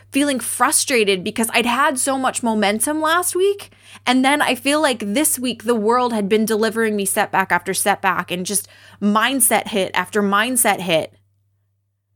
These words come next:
It was all of these emotions, anxiety, frustration. You know, I'm the type of person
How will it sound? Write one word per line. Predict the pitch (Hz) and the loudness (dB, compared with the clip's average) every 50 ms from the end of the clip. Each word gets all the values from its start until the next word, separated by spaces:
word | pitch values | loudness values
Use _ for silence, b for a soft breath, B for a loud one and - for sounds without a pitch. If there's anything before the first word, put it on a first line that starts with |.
| _ _ | _ _
It | - 220 | -2 0
was | 226 262 254 - - | 0 0 -2 -2 0
all | 233 240 240 - 320 359 349 | 0 2 2 2 2 2 2
of | 330 262 220 | 0 0 0
these | 247 240 226 - | 0 0 0 0
emotions, | 214 208 202 202 214 247 226 - 220 196 180 170 151 | 0 2 2 2 2 0 0 -4 -4 -4 -4 -4 -4
anxiety, | 165 196 185 185 214 202 220 240 240 233 202 185 185 | -4 -4 -2 -2 0 0 0 2 0 0 -2 -4 -6
frustration. | - - 214 196 - - - 226 240 285 269 - 226 185 | -6 -6 -4 -4 -4 -2 -2 -2 -2 0 0 -2 -2 -2
You | 185 185 | -2 -2
know, | 190 - - | -4 -4 -2
I'm | - 233 294 381 415 | -2 0 2 2 0
the | 427 - | 0 0
type | - 247 233 233 - | 0 -2 -2 -2 -4
of | 202 - - | -10 -14 -10
person | - - 175 180 - - 220 262 302 339 370 | -6 -4 -4 -2 -2 -4 -4 -4 -2 -2 -4